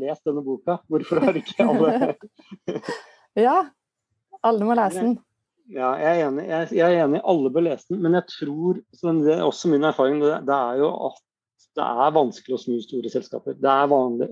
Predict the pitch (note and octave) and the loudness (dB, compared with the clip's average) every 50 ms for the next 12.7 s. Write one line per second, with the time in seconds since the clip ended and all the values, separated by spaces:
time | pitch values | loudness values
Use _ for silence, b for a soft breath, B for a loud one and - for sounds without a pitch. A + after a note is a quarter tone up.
0 | - - C3+ C3+ C#3 D3 D3+ C3 A#2 - - - - B2+ B2+ C3 B2+ C3 C3 B2+ | -2 2 2 2 4 4 2 0 0 -4 -10 -8 -4 -2 2 4 4 4 4 2
1 | B2 b b b b b b _ - C3+ - - - - C#3 B2 B2 A#2+ B2 B2+ | 0 b b b b b b _ -6 -6 -6 -6 -4 -2 0 0 0 2 2 2
2 | C3 A#2 G#2+ - _ _ _ _ _ _ _ _ _ _ - C3 - - - D3 | 2 0 0 -6 _ _ _ _ _ _ _ _ _ _ -8 -8 -6 -2 -2 -2
3 | B2 G#2+ B2+ A#2+ A#2 B2 A#2+ - - C3+ B2 - - - - - C#3 C3 B2+ - | 0 2 2 2 2 0 -2 -4 -4 -4 -4 -4 -6 -12 -6 -2 -2 -2 -2 -4
4 | - - _ _ _ _ - C3+ C3 B2+ B2+ B2 - - C3 A#2+ A#2+ B2 B2+ B2 | -10 -18 _ _ _ _ -4 0 2 4 4 2 2 0 -2 -2 0 -2 -2 -4
5 | - - C3+ A#2 - - - C#3+ C3 - _ _ _ _ _ _ _ _ D#3+ D3 | -6 -6 -6 -6 -6 -6 -6 -6 -6 -6 _ _ _ _ _ _ _ _ -8 -4
6 | C3+ C3 C3 C3 C3 C3 C3 C3 B2+ B2 - _ b b b b b _ _ D3+ | -2 -2 -2 -2 -2 -2 -4 -4 -6 -8 -12 _ b b b b b _ _ 2
7 | C#3+ D3 D3 C#3+ C#3+ C#3+ C#3+ D#3 G3 F#3+ C#3+ C#3+ D3 D3 C#3+ D3 D3+ D#3 D3 C#3 | 4 4 6 6 4 4 2 0 0 2 2 4 4 4 4 4 4 4 4 2
8 | D3 C#3+ - _ - - - E3 D3 C3+ B2+ B2 A#2 A2+ A2 G#2 A#2 B2+ C#3 C#3 | -2 -4 -6 _ -18 -12 -10 -6 -4 -4 -2 -2 -2 -4 -6 -2 0 2 2 2
9 | - - - C3 C3 C3 C#3 C3 B2+ A#2 - - - - - B2+ - _ _ _ | 0 -2 0 0 0 0 -2 -4 -8 -8 -8 -10 -12 -10 -12 -14 -14 _ _ _
10 | - F3 F#3 F3+ - - B2+ G#2 A#2 B2+ A#2+ A#2+ A2+ - - A#2+ A#2 A2+ A#2+ B2 | -2 0 2 2 2 2 -2 -2 -2 -4 -4 -4 -4 -6 -8 -10 -6 -2 -2 -2
11 | B2 B2 A#2 G#2+ - _ - A2+ A2+ A2+ A2+ A#2 A#2 A2+ - b b b b b | 0 -2 -4 -8 -8 _ -8 -6 -6 -4 -4 -6 -8 -8 -12 b b b b b
12 | b b - E3 D#3+ D#3 D3+ D#3 D3 D#3 D3+ C#3 B2+ | b b 2 4 4 4 4 4 4 4 2 2 0